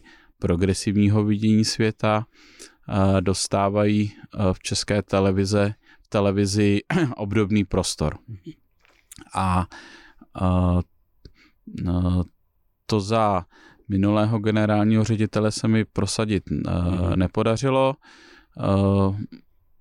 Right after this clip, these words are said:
Speaker 1: dál v tom pokračuji a budu pokračovat a, a věřím, že za,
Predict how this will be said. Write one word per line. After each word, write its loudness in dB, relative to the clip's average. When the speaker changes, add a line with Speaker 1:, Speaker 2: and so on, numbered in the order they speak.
Speaker 1:
dál -2
v -10
tom -4
pokračuji -2
a 0
budu 0
pokračovat -2
a, 0
a -6
věřím, 0
že 0
za, 0